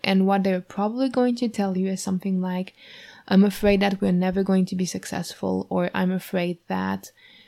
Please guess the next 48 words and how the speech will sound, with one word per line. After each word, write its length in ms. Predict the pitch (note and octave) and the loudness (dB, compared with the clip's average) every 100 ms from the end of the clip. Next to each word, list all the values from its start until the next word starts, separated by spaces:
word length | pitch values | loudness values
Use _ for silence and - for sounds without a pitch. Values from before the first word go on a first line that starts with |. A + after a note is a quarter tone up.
| - | -4
only 600 | - G3+ G#3+ G#3+ G#3+ G#3+ - | 4 6 8 6 6 2 0
other 280 | G3 F#3+ | 0 2
people 420 | F#3+ F#3+ F#3 F#3 E3+ | 0 -2 -2 -2 -2
can 240 | F#3+ F#3 | 0 2
be 120 | F#3+ | 0
successful, 760 | F#3 F#3+ - F#3 F3 - F#3 F3+ | -2 -4 -4 -4 -4 -4 -2 -2
but 240 | F#3+ F#3 | -2 0
never 320 | F#3 F#3 F#3 | 0 0 0
me 220 | F3+ F#3 F#3 | 0 0 0
because 320 | F3+ F#3 E3+ | -2 -2 -2
something 340 | F#3+ E3+ F#3 | -2 -2 0
is 220 | F3+ E3+ | 0 0
wrong 240 | F3+ E3+ F3 | 0 0 0
with 200 | F#3 - | -4 -6
me." 280 | G3+ G#3 - - - - - | -6 -6 -10 -20 -20 -16 0
Or, 160 | F#3 F#3 | 2 4
"I'm 200 | G3 G3 | 4 4
afraid 340 | F#3+ G3+ G3 | 2 2 2
that 220 | F#3+ F#3+ | 0 0
we're 100 | G3+ | 0
going 260 | F#3+ F#3+ F#3+ | 2 2 2
to 100 | G3 | 0
try 360 | F#3+ - G3+ G#3 | -2 0 2 2
so 280 | G3+ A3+ | 2 0
hard, 500 | A3 - G3 F#3 F3+ G#3+ | -2 -2 0 2 2 0
just 320 | - G3 G3 | 0 0 2
like 180 | G#3 G3+ | -2 0
last 320 | G3 F#3+ F#3+ | 0 -2 0
time 160 | G3+ F#3+ | 2 4
we 100 | F#3+ | 4
tried 360 | - F#3 F#3 | 2 0 2
so 180 | - G3 | 2 0
hard, 400 | F3+ F#3 F3+ F3 - - - _ | -2 -2 -2 -4 -8 -18 -20 _
and 160 | - F3+ | 2 2
it's 180 | F3+ - | 2 2
not 220 | F#3 F#3 | 2 2
going 240 | G3 G3 | 4 4
to 140 | F#3+ G3 | 4 2
work, 320 | F3+ F3+ F3 | 4 4 4
and 140 | F3+ | 2
that 200 | F3 F3 | 2 2
means 380 | F#3 F3+ F3+ F3 | 4 4 4 0
that 340 | - F3 F3 - - _ | 0 0 0 -6 -20 _
something 440 | - F#3+ E3+ F#3 F3+ | 2 4 4 4 2
is 220 | E3+ - | -2 -4
wrong 240 | E3 F3 | -2 -2
with 220 | F3 - | -4 -4
me." 260 | G3 - F#3+ | -4 -4 -6